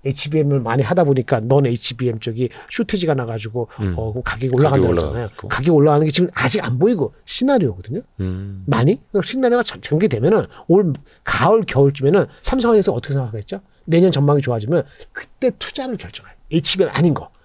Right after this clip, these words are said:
Speaker 1: 넌 에이치비엠 트래디셔널 그 저기 메모리에 대한 투자를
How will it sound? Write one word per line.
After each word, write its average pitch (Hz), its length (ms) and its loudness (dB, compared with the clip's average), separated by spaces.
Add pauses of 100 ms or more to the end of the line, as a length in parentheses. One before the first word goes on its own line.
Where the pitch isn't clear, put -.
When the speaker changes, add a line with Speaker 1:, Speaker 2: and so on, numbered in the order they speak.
(120)
Speaker 1:
넌 185 380 4
에이치비엠 175 480 0
트래디셔널 214 840 0
그 156 280 2
저기 135 160 -4
메모리에 170 480 4
대한 156 180 2
투자를 208 480 2